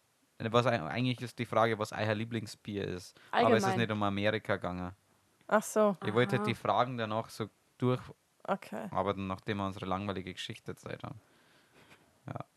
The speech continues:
Speaker 1: Also Orderville, ganz wichtig. Wir haben nämlich gesagt, wir haben da nämlich einen Pool gehabt, der draußen am Balkon war.
Speaker 2: Ein Whirlpool.
Speaker 1: Und wir haben gesagt, ähm, egal wann wir ankommen, wir gerne oder nein. Und ich hab schon prophezeit, dass keiner von uns mehr wirklich Bock gehabt hat.
Speaker 3: Wir haben vor allem Angst gehabt, dass der nicht heiß ist.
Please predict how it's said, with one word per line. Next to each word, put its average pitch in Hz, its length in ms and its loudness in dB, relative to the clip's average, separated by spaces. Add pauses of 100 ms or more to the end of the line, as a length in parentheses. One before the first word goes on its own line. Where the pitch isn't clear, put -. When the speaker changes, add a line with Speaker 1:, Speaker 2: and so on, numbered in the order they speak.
(560)
Speaker 1:
Also 120 220 6
Orderville, 113 400 8
ganz 117 280 4
wichtig. 104 440 -2
Wir 123 140 6
haben 123 120 6
nämlich 117 200 0
gesagt, - 320 -2
wir 110 80 2
haben 113 140 2
da 113 60 0
nämlich 104 180 -2
einen 98 80 -4
Pool 147 260 0
gehabt, - 280 2
der 104 60 -2
draußen 107 540 -2
am 98 160 -6
Balkon 120 480 -2
war. 101 240 4
Speaker 2:
Ein 202 140 -4
Whirlpool. 202 460 2
Speaker 1:
Und 113 360 2
wir 107 140 4
haben 107 200 2
gesagt, - 480 0
ähm, 104 480 2
egal 117 520 4
wann 120 180 6
wir 113 160 2
ankommen, 123 460 0
wir 110 80 0
gerne 117 300 2
oder 110 100 0
nein. 110 280 2
Und 101 160 -2
ich 104 140 -4
hab 110 200 -4
schon - 180 2
prophezeit, 117 640 -2
dass - 120 -10
keiner 131 240 0
von 120 120 -6
uns 113 160 -8
mehr 104 160 -2
wirklich 110 320 -6
Bock - 240 -4
gehabt - 300 -6
hat. - 180 -8
Speaker 3:
Wir 220 200 6
haben 254 200 8
vor - 160 6
allem 214 200 2
Angst - 240 -2
gehabt, 214 220 0
dass 190 200 -4
der 190 180 2
nicht 180 200 -2
heiß 196 260 2
ist. - 280 -10